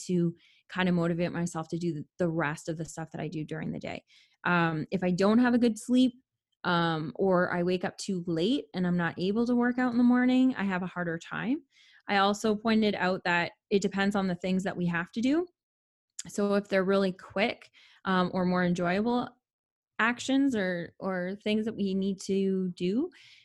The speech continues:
um, I find that those are easier and you don't need as much motivation. Um, and then I also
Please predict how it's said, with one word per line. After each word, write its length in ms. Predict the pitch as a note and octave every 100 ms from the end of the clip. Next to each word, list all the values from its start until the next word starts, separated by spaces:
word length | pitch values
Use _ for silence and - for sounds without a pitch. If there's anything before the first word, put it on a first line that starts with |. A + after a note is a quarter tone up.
| _ _ _ _
um, 520 | - G#3 G3 F#3 F3 F3 -
I 80 |
find 220 | G#3+ A3+ G#3+
that 200 | G3+ F3
those 420 | G3+ G3+ A3 G#3
are 540 | - F3 E3+ D#3+ D#3+ - _
easier 640 | G3 F3 D#3+ D#3 C#3 - -
and 280 | F#3 F3 E3+
you 120 | F#3 F3+
don't 120 | D#3
need 140 | F3
as 120 | E3
much 160 | E3+ -
motivation. 720 | E3+ D#3+ C3 - - - F#3 F3+ _ _
Um, 480 | F3+ E3+ E3 - F#3 - _ -
and 100 | G#3
then 80 |
I 120 | G#3+ A3
also 320 | A#3 C4+